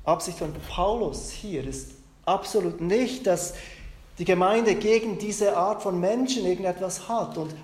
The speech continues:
auf diese Menschen herunterschaut. Und das ist genau das Gegenteil, was er bewirken will. Er will, dass die Gemeinde demütig wird, dass sie nicht stolz ist.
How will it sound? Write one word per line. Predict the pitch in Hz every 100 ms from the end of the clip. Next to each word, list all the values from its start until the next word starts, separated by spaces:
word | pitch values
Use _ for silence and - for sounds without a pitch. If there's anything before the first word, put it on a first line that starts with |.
| -
auf | 190 214
diese | 220 196 180
Menschen | 180 190 202
herunterschaut. | 170 175 202 220 214 - 202 135 123 - - - - - - _ _ _ _ _ -
Und | 170
das | 170
ist | -
genau | 180 196
das | 180 -
Gegenteil, | 214 233 240 - 208 170
was | 175 180
er | 156 - - - - -
bewirken | 151 151 208 - 214 190
will. | 190 185 143
Er | 151 143
will, | 175 202 185
dass | 151 - - - - - -
die |
Gemeinde | 165 165 180 185 160
demütig | - 202 247 262 233 202 185 - 196
wird, | 185 127 - - - - _ _ _ _ _ _ - - - - - - - _ - - _ _ _ _ _ - - - - _ - -
dass | -
sie | 175
nicht | 175 -
stolz | - 180 180 180 -
ist. | 180 123 - - -